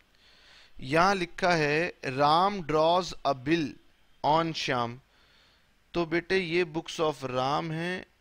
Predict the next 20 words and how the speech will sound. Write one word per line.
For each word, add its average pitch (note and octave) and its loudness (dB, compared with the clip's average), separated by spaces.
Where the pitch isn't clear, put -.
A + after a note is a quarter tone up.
और D3 4
ये C3+ -6
books B2+ -10
of E3+ 0
श्याम A#2+ -6
है, - -20
ठीक - -8
है G#3+ -2
सर? A2+ -8
हाँ A#2+ -6
जी, A#2 -10
ट्रांजैक्शन D#3 0
क्या D3 -2
है? C#3 -2
ट्रांजैक्शन C#3+ -4
दी C#3 -8
हुई B2 -8
है D#3+ -4
राम C#3+ 0
draws D3 2